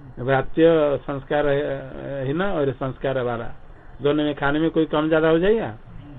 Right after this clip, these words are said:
आहार आदो, आहार विहार देखने पढ़ने में, उसमें कोई भेद है? उसमें कोई भेद नहीं। केवल वेद पाठ करेगा श्रोत्रिय, व्रात्य वेद पाठ नहीं करेगा, उसका अधिकार नहीं। इतने ही भेद है,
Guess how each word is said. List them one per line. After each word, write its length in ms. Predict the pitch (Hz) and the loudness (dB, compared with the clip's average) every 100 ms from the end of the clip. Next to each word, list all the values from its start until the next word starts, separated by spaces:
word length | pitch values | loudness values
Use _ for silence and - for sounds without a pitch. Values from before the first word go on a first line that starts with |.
| - - - | -18 -14 -6
आहार 240 | 127 131 143 | 0 2 4
आदो, 340 | 139 131 135 | 4 4 4
आहार 280 | 127 139 143 | 4 2 2
विहार 400 | 139 139 147 143 | 2 2 2 0
देखने 360 | 135 123 139 | -2 -2 -6
पढ़ने 300 | 139 131 139 | -4 -6 -4
में, 160 | 143 - - - - | -4 -6 -8 -14 -8
उसमें 220 | 143 151 | -2 2
कोई 160 | 160 156 | 4 8
भेद 200 | 170 190 | 8 6
है? 260 | 214 110 - - - - 135 | 4 2 -6 -16 -16 -16 -10
उसमें 280 | 117 127 127 | -8 -4 -2
कोई 200 | 131 127 | 0 2
भेद 200 | 117 123 | 2 2
नहीं। 160 | 151 165 | 2 2
केवल 300 | 139 139 143 | 2 2 2
वेद 320 | 120 127 135 | 2 2 0
पाठ 360 | 139 143 147 | 0 0 0
करेगा 340 | 151 151 156 156 | 0 0 0 0
श्रोत्रिय, 500 | 156 147 - 180 214 - - - 120 | -2 -4 0 -2 -4 -12 -20 -14 -6
व्रात्य 460 | 120 110 - 175 | -4 -4 -4 -4
वेद 240 | 151 123 113 | -2 -2 -4
पाठ 240 | 113 110 | -8 -8
नहीं 200 | 110 113 | -8 -8
करेगा, 320 | 104 101 95 - - - - | -6 -6 -8 -14 -20 -18 -12
उसका 260 | 104 131 113 | -8 -4 -2
अधिकार 340 | 107 104 104 | -2 -4 -6
नहीं। 200 | 101 95 - - - - | -6 -10 -14 -18 -12 -2
इतने 320 | 135 156 170 | 0 2 2
ही 100 | 202 | 4
भेद 240 | 139 139 127 | 2 2 0
है, 160 | 98 | -4